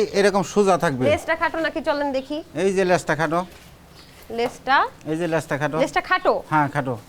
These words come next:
Speaker 2: আচ্ছা, তারপরে
Speaker 1: এই যে
Speaker 2: কি
Speaker 1: লেজটা
Speaker 2: দেখবো
Speaker 1: খাটো।
Speaker 2: আর?
Speaker 1: এই পাগুলি সোজা থাকবে, এরকম
Speaker 2: পা-
Speaker 1: সোজা থাকবে।
Speaker 2: আচ্ছা, তাহলে সোজা পা থাকবে, আর কি বলেন তো?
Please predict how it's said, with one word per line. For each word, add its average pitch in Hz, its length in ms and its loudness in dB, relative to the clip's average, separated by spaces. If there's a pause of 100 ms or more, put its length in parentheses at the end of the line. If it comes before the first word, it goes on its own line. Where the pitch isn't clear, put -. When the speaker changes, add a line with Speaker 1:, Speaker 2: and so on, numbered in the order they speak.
(100)
Speaker 2:
আচ্ছা, 196 400 -4 (380)
তারপরে 262 360 2
Speaker 1:
এই - 60 2
যে 311 40 -2
Speaker 2:
কি 302 60 2
Speaker 1:
লেজটা 311 160 0
Speaker 2:
দেখবো 285 160 0
Speaker 1:
খাটো। 359 180 6
Speaker 2:
আর? 554 60 -4 (200)
Speaker 1:
এই 185 100 0
পাগুলি 208 520 4
সোজা 202 320 2
থাকবে, 127 340 -2 (240)
এরকম 160 260 -2
Speaker 2:
পা- - 80 -10
Speaker 1:
সোজা 160 220 0
থাকবে। 113 300 -4 (140)
Speaker 2:
আচ্ছা, - 380 -6 (420)
তাহলে 302 240 2
সোজা 339 440 2
পা 320 260 2
থাকবে, 240 220 -4
আর 240 180 0
কি 302 100 -4
বলেন 277 280 -2
তো? 294 200 -4